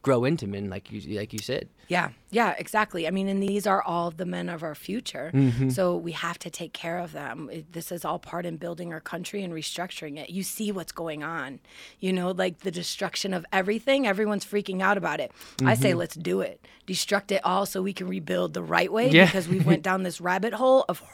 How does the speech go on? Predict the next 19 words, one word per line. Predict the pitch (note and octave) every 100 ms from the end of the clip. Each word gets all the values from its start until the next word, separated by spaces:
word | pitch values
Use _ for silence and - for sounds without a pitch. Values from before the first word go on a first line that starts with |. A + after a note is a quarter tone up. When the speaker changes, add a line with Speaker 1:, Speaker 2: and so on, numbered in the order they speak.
| -
Speaker 2:
horrificness | F#3+ G3 - G3+ D3+ - - -
Speaker 1:
Mm-hmm. | D3+ C3+ C#3 C#3+
Speaker 2:
that | -
we | D#3
need | F3+ E3+
to | -
correct. | - E3+ D#3+ - -
And | E3+ F3+
everyone | F3+ F3+ F3 D#3+
needs | E3 D#3+
to | -
hold | D#3 D#3
themselves | D#3 D#3 D#3 D#3
accountable | E3+ E3+ D#3+ F3+ A#3
for | A3+ E3
not | D#3+ C#3+ -
doing | D#3+ D3 B2+ C3 D3
their | C3 A2
part. | - F2